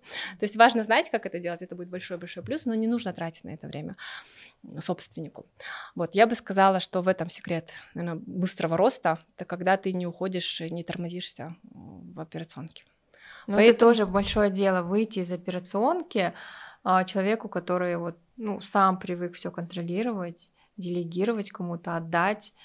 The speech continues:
Speaker 2: Это, конечно, большой шаг. <laughs>
Speaker 1: Да, м,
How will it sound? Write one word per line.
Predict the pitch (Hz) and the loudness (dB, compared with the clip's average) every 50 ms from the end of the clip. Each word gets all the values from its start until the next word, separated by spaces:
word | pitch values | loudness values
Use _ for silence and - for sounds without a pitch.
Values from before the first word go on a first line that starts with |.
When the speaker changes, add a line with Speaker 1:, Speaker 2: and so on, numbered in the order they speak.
| - - - - - - _ _ _ - | -20 -20 -20 -20 -20 -20 _ _ _ -20
Speaker 2:
Это, | _ | _
конечно, | - 175 180 185 - - 180 175 | -6 -4 -4 -4 -4 -4 -4 -4
большой | 170 175 180 185 - 190 | -4 -4 -4 -4 -4 -4
шаг. | 185 - - 214 208 - | -2 0 0 2 4 4
<laughs> | 233 220 - - - - _ _ _ _ _ _ _ _ - - - - - - - _ | 2 2 0 -4 -12 -20 _ _ _ _ _ _ _ _ -18 -16 -16 -16 -16 -16 -10 _
Speaker 1:
Да, | 220 208 214 214 - | -2 -2 0 2 4
м, | 226 220 220 | 6 6 6